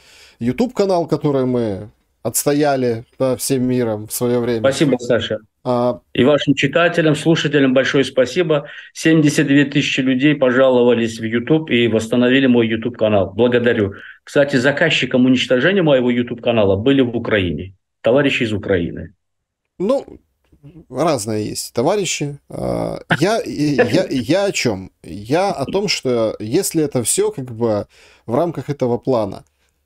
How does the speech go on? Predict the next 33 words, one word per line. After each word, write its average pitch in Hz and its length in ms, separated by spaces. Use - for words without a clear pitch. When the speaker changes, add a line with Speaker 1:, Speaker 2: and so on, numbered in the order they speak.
Speaker 1:
то 135 80
Speaker 2:
Да. - 120
Speaker 1:
какая 226 360
от 208 100
него 190 260
выгода? 131 540
Ну 151 120
вот 160 160
смотрите, 180 280
Speaker 2:
Англичанам? 170 520
Speaker 1:
пок-, - 480
вот 160 240
да, 151 460
вот 110 180
потому 160 280
что - 160
я, 208 200
я 151 200
вижу, 226 560
а, 110 520
ну 143 200
Speaker 2:
Саш, 151 160
дорогой, 160 360
это 175 120
же 170 100
просто. 175 560
Не 160 160
до-, 196 120
не 196 160
додумывайте. 147 840
Нет 175 240
Украины 147 680
ватикановской. 123 920